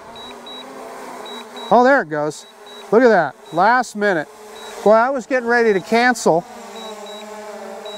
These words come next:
And, uh, s-, so it's moving over a little bit. And yeah, I'm gonna call that a win. We got, uh, we've got,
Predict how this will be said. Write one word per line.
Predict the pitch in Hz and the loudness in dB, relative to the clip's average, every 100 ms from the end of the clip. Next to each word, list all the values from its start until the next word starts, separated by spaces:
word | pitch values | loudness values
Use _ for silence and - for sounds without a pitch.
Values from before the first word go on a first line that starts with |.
| - 170 | -6 2
And, | 160 165 165 165 | 4 6 4 4
uh, | 165 160 151 135 - - - 214 220 214 214 220 220 220 220 - 214 214 196 220 214 208 208 220 - - - - | 4 4 0 -4 -12 -18 -18 -16 -16 -16 -16 -16 -16 -16 -14 -14 -14 -14 -12 -12 -14 -14 -12 -12 -12 -12 -12 -12
s-, | - - - - - | -10 -10 -10 -14 -10
so | - 180 254 | 0 4 4
it's | 381 - | 4 0
moving | 311 349 339 285 | 2 4 4 4
over | 269 277 269 | 4 4 2
a | 254 | 4
little | 262 269 | 4 2
bit. | 233 262 262 214 - - - - - - - - - | 2 2 0 -4 -20 -18 -16 -14 -14 -14 -14 -12 0
And | 269 311 311 311 302 294 | 4 6 8 6 4 4
yeah, | 214 175 165 160 180 | 6 6 6 4 0
I'm | |
gonna | 240 190 | 0 -2
call | - 175 | 2 4
that | 165 160 147 | 4 2 2
a | |
win. | 143 151 156 156 | 0 2 2 2
We | 208 | 4
got, | 214 180 - - | 4 4 0 0
uh, | 156 127 120 _ - - - - _ _ | 2 2 -2 _ -20 -20 -20 -20 _ _
we've | - 220 | 0 2
got, | 190 147 | 4 4